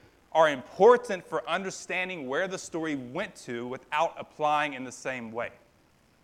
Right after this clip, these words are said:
So if I get in my car now and I start driving south towards Louisville, I will see signs on the way to Louisville that tell me how far Louisville is away.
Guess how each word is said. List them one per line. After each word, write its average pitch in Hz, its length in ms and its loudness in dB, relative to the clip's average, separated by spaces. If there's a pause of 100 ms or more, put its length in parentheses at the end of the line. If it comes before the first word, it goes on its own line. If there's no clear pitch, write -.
(100)
So - 140 -4
if 117 100 0
I 175 160 6
get 185 220 -2
in 175 40 -6
my 170 160 0
car 143 300 4
now 139 440 0 (260)
and 127 120 -2
I 143 100 4
start 156 280 0
driving 139 400 4
south 147 480 0
towards 143 260 -6
Louisville, 131 520 -2
I 143 160 2
will 190 180 -4
see 175 240 -10
signs 170 840 0
on 165 300 -6
the 147 80 -6
way 160 200 -2
to 165 180 -14
Louisville 135 320 -6
that 127 180 -8
tell 156 160 -2
me 156 120 -10
how 147 180 -2
far 139 260 0
Louisville 131 340 -6
is 123 140 -8
away. 123 460 -6